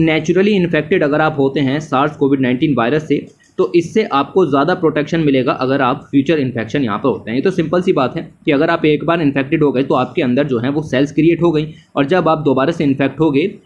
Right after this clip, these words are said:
तो फिर वो cells आपको protect करेंगी, यानी future infection से आप यहाँ पर बच सकते हो। The study has found that complete opposite, ये मान्यता थी लेकिन अब इसको यहाँ पर बदला गया, ये अब complete opposite हो गई है। और लिखा है कि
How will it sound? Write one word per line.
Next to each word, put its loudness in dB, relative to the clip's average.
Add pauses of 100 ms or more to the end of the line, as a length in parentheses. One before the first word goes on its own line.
तो 4
फिर 2
वो 2
cells 0
आपको 0
protect 0
करेंगी, 0
यानी 2
future 0
infection -2
से -4
आप -2
यहाँ 0
पर 0
बच -2
सकते -10
हो। -10 (420)
The 2
study 2
has 0
found 0
that 0
complete 0 (180)
opposite, -2 (1500)
ये 2
मान्यता 2
थी 0
लेकिन 2
अब -4
इसको 2
यहाँ 2
पर -2 (240)
बदला -2
गया, -10 (420)
ये 2
अब -2
complete 2
opposite 2
हो 2
गई 0
है। -2
और 0
लिखा 2
है 2
कि -2